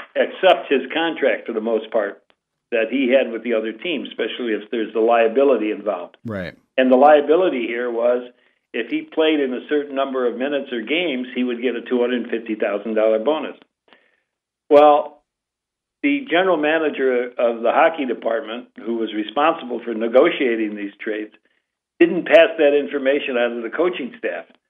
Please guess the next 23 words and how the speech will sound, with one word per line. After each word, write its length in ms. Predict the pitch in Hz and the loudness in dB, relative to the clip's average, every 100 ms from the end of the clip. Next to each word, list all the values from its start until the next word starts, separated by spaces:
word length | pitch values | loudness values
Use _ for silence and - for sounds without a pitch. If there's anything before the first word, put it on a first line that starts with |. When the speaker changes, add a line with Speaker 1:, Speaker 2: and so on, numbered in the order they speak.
| _ _ | _ _
Speaker 1:
because 220 | 120 127 131 | 0 4 4
he 80 | 131 | 4
didn't 260 | 139 143 143 | 4 2 4
know 220 | 156 165 | 6 6
about 340 | 120 104 104 | 4 0 -4
it, 80 | - _ _ _ _ _ _ _ _ _ 113 | -8 _ _ _ _ _ _ _ _ _ -14
Speaker 2:
Hmm. 200 | 101 90 | -14 -12
Speaker 1:
uh, 60 | 113 | -10
which 180 | 113 117 | -10 -8
means 340 | 127 123 127 123 117 _ | -4 0 0 -2 -12 _
the 120 | 110 - | -10 -4
contract 480 | 135 127 131 117 120 | -2 0 2 0 0
wasn't 320 | 120 107 110 | -4 -4 -6
read 280 | 117 110 - | -2 -2 -2
thoroughly. 360 | 113 110 98 90 _ - _ _ - - - - - - | -4 -4 -6 -10 _ -20 _ _ -20 -20 -20 -20 -20 4
So, 400 | 151 156 156 156 | 8 10 8 6
uh, 360 | 151 139 139 139 | 4 6 6 4
the, 180 | 143 - _ | 0 -8 _
the 60 | 104 | -14
coach, 320 | - 156 160 - 143 | -2 0 0 -2 0
uh, 180 | 131 135 | 2 2
went, 300 | 139 147 - _ _ 127 | -2 -4 -10 _ _ -6
uh, 160 | 123 | -6